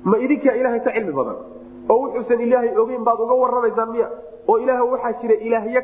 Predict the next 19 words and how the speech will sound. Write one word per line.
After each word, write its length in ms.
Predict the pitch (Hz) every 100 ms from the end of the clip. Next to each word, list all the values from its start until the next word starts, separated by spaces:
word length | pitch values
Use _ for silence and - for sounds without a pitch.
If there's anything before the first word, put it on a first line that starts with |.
| -
kale 160 | 190 170 - - -
oodan 280 | 226 233 220 220
ka 80 | 277
warhaynin 520 | 262 220 190 180 156 - - 214
oo 140 | 226
dhulka 360 | 240 277 240 214
jooga, 340 | 202 175 131 - -
oo 80 | 233
annagaa 300 | 247 262 240
kaa 180 | 247 254
naqaano 360 | 240 226 240 247
oo 80 | 226
kuu 200 | 254 285
sheegayna 360 | 254 240 226
naga 200 | 220 247
dhegayso. 340 | 240 202 151 - - -
Ma 140 | 165 190
saasaan 300 | 247 226 226
leedi? 200 | 240 262